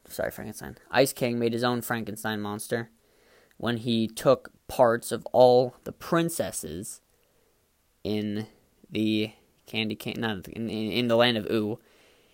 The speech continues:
and put them all together, right? Like, you had the head of Lumpy Space Princess, Princess Bubblegum, and Turtle Princess, as well as, like, the legs of, like, the Skeleton Princess and Hot Dog Princess,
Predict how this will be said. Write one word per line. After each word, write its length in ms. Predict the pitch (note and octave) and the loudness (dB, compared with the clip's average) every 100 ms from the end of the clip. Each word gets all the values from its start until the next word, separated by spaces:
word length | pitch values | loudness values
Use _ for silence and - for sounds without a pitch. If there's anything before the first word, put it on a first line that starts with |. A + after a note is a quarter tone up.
| _ - | _ -4
and 220 | A2+ A2 | -2 0
put 180 | D#3+ D#3 | 0 2
them 140 | D3 | 2
all 140 | C#3+ C3 | 2 0
together, 640 | G#2 D#2+ A#2 G#2 A#2+ D#3 _ _ _ - | -2 2 2 4 0 -2 _ _ _ -4
right? 160 | B2 | 0
Like, 180 | A#2+ A#2 | 0 2
you 60 | B2 | 2
had 100 | A2 | 2
the 60 | |
head 300 | A2 A#2+ A#2+ | 0 4 6
of 320 | A#2 A2 - | 4 2 -2
Lumpy 240 | B2 A#2+ A#2+ | 2 2 0
Space 280 | - A#2+ - | 0 0 0
Princess, 460 | A#2+ A#2 A#2+ A#2 | -6 0 0 0
Princess 360 | - B2 A#2+ B2 _ - | -2 -6 -6 -8 _ 2
Bubblegum, 540 | A#2 A#2 A#2 A#2 A#2 | 4 4 4 2 0
and 420 | - A2 G#2+ G#2+ - _ _ _ _ _ _ | -2 -2 -2 -4 -8 _ _ _ _ _ _
Turtle 220 | - C#3+ | 4 6
Princess, 600 | B2 A#2 G#2+ A2 A#2+ - - _ _ _ | 6 2 2 4 4 0 -12 _ _ _
as 120 | - A#2+ | -4 4
well 160 | A#2 | 6
as, 100 | A#2 | 6
like, 260 | A#2+ G#2 - | 4 2 0
the 120 | A2 | 0
legs 400 | A2 A2+ A2 B2 | 2 2 2 0
of, 320 | A2 G#2 - - - | -2 -2 -8 -12 -14
like, 160 | - - - | -14 -12 -2
the 340 | A2+ A2 G2+ | 2 2 0
Skeleton 440 | G2+ B2+ A#2+ A#2+ A2+ | 0 2 2 0 -6
Princess 520 | A#2+ A2 A#2 A2+ A2 | -6 0 0 0 -2
and 200 | A2 A2 _ _ _ | -10 -12 _ _ _
Hot 240 | - A#2 A2+ | -2 0 4
Dog 180 | A2 A2 | 2 2
Princess, 640 | A#2+ G#2+ A#2 A#2 A2+ - | -4 2 2 2 0 -8